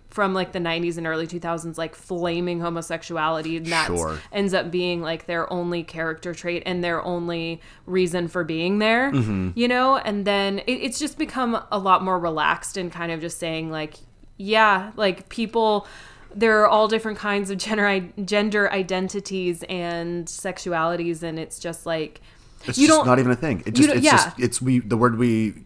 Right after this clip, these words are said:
Speaker 2: used was casual diver-, casual diversity.
Speaker 1: Yeah, where it's just, you're just creating a world that feels realistic because
Speaker 2: Mm-hmm.
Speaker 1: there are tons of people with just different identities and different sexualities
Speaker 2: Yeah.
Speaker 1: and different <laughs> ethnicities out
Speaker 2: I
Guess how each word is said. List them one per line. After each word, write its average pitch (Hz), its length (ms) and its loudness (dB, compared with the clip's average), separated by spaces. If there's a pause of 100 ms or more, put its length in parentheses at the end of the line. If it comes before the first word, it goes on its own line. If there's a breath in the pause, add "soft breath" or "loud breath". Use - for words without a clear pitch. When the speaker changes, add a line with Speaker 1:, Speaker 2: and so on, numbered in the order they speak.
(140)
Speaker 2:
used 117 220 0
was - 100 -6
casual 104 340 0
diver-, 87 280 -6 (120)
casual 107 440 4
diversity. 85 480 -6
Speaker 1:
Yeah, 247 280 8
where 214 220 4
it's 226 240 0
just, 214 260 -4
you're 208 140 0
just 202 180 -4
creating 202 580 0 (100)
a 185 160 0
world 185 360 4
that 175 160 -4
feels 175 320 0
realistic 185 680 -2
because 170 600 -4
Speaker 2:
Mm-hmm. 143 180 0
Speaker 1:
there 170 480 0
are 165 520 -2 (640)
tons 202 260 -4
of 196 80 -8
people 196 300 -4
with 180 160 -6
just - 280 -12 (140)
different 180 680 -8 (680 soft breath)
identities 180 580 -2
and 180 140 -4
different 175 420 -8
sexualities 180 600 -2
Speaker 2:
Yeah. 214 160 2
Speaker 1:
and 180 100 -4
different 175 600 -6
<laughs> - 20 -10
ethnicities 202 640 -2
out 170 180 2
Speaker 2:
I - 20 -18